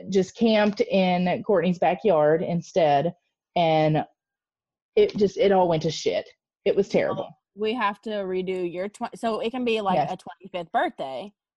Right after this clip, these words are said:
Speaker 1: Yes. I
Speaker 2: Like,
Speaker 1: can
Speaker 2: you
Speaker 1: turn twenty-five again.
Speaker 2: Mm-hmm, mm-hmm. You can turn twenty-five again. We can redo the Rona because
Speaker 1: Yeah.
Speaker 2: I hope that this is all over by then and we can just go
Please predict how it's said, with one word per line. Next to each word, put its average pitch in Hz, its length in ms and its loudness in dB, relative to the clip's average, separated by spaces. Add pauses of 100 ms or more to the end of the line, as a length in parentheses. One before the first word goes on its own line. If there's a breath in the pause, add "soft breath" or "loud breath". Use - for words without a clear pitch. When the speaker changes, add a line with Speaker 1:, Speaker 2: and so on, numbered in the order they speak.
(200)
Speaker 1:
Yes. 247 640 2 (360)
I 214 140 4
Speaker 2:
Like, 226 140 4
Speaker 1:
can 226 120 2
Speaker 2:
you 226 60 -4
Speaker 1:
turn 294 180 0
twenty-five 208 540 2
again. 165 480 2 (500 soft breath)
Speaker 2:
Mm-hmm, 208 560 -8
mm-hmm. 208 280 -6 (320)
You 202 120 -8
can 214 80 -8
turn 226 140 -8
twenty-five 220 460 -4
again. 226 420 -6 (400)
We 196 140 -4
can 196 180 -8
redo 190 500 -2
the 190 120 -8
Rona 190 600 -6
because 175 720 -10 (460)
Speaker 1:
Yeah. 202 460 2 (500)
Speaker 2:
I 196 120 2
hope 208 260 -4
that 185 160 -6
this 185 160 -14
is 180 80 -16
all 170 180 -8
over 160 240 -14
by 160 140 -10
then 165 180 -14
and 175 80 -12
we 170 80 -12
can 170 140 -14
just 165 160 -18
go 165 120 -6